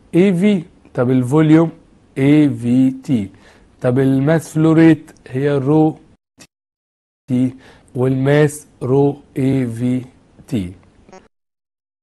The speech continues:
ها، قوانين كده ننقلها، جاهزين نقولها تاني. الفوليوم فلو ريت قلنا ايه في الفي، طب الفوليوم بس ايه في الفي في التي، طب الماس فلو ريت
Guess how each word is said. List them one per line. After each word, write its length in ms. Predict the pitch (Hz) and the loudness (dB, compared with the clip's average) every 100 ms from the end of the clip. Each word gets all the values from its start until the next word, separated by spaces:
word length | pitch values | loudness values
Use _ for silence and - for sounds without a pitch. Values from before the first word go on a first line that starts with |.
| _ _ _ _ _ _ _ _ _ | _ _ _ _ _ _ _ _ _
ها، 160 | 143 175 | 2 2
قوانين 420 | - 151 151 180 | 0 -2 0 0
كده 240 | 165 180 175 | -2 0 0
ننقلها، 520 | 170 170 196 208 233 | 0 0 2 4 2
جاهزين 360 | 131 131 143 170 | -2 -2 0 0
نقولها 220 | 180 175 | 0 0
تاني. 380 | 185 208 233 147 | 0 0 0 -2
الفوليوم 380 | 147 180 185 | 0 2 2
فلو 200 | 156 175 | 0 0
ريت 260 | 175 175 165 | 4 4 2
قلنا 320 | - 160 160 - | -4 -6 -6 -2
ايه 120 | 170 | -2
في 140 | 185 208 | 0 -2
الفي، 380 | 202 180 226 180 - - _ _ | -2 0 0 -2 -10 -20 _ _
طب 140 | - 131 | -4 0
الفوليوم 540 | 143 143 185 185 175 | 2 4 4 4 4
بس 320 | 175 185 - - _ _ _ _ 170 | 4 2 -2 -18 _ _ _ _ 2
ايه 180 | 175 | 4
في 140 | 156 127 | 4 -2
الفي 320 | 110 120 160 | -6 -2 -2
في 140 | 143 | -2
التي، 400 | 190 - 208 202 | -6 -2 -2 0
طب 240 | 143 - 113 | -2 -8 -8
الماس 420 | 113 131 165 165 | -4 -2 -2 -4
فلو 200 | - 170 | 0 4
ريت 340 | 170 175 170 | 4 4 0